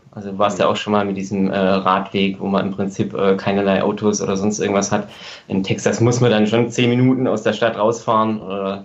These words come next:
Speaker 1: zwanzig Minuten, bis man dann seine seine Ruhe hat. Und, ähm, ja, aber generell ist es einfach so, dass in Texas die zweimal einfach deutlich wärmer war und, äh, hat dann, äh, eine kürzere Anreise nach Hawaii und das ist dann auch nochmal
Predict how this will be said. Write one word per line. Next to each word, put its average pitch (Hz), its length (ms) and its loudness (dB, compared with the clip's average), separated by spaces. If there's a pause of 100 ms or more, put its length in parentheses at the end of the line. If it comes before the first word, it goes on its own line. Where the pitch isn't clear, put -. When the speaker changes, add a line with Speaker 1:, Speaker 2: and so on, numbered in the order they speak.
Speaker 1:
zwanzig 101 380 -10
Minuten, 104 460 -4 (200)
bis - 180 -10
man 95 100 -2
dann 95 160 2
seine 98 400 2 (580)
seine 95 280 2
Ruhe 101 280 2
hat. 101 340 -4
Und, 92 460 -4
ähm, 92 500 -2 (220)
ja, 107 460 0
aber 101 500 0
generell 107 320 0
ist 98 120 -6
es 104 80 -10
einfach 95 260 -4
so, 104 260 -2
dass 95 280 0
in 90 120 -4
Texas 104 460 -8
die 101 180 -6
zweimal 98 480 0
einfach 98 300 -6
deutlich 95 340 -2
wärmer 104 320 2
war 104 220 2
und, 95 260 -4
äh, 92 40 -8
hat - 760 -4
dann, 95 300 0
äh, - 20 -2
eine 95 320 0
kürzere 107 640 0
Anreise 101 760 0
nach 101 300 -6
Hawaii 95 440 0
und 90 260 -12 (400)
das 95 160 -18
ist - 180 -14
dann 85 120 -6
auch 95 160 -8
nochmal 92 520 -2